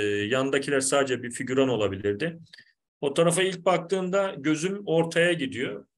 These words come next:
Daha sonra sağ tarafa gidiyor, sağdaki modele. En son sola gidiyor ve en son arka plana gidiyor.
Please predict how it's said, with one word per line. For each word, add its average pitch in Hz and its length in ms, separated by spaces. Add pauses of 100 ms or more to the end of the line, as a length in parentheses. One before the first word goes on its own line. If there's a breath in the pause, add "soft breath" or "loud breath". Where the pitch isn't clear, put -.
Daha 143 200
sonra 123 280
sağ 139 320
tarafa 185 340
gidiyor, 175 320
sağdaki 135 440
modele. 170 440 (260)
En 185 160
son 160 240
sola 120 260
gidiyor 143 280
ve 185 120
en 180 160
son 196 300
arka 160 360
plana 156 280
gidiyor. 135 420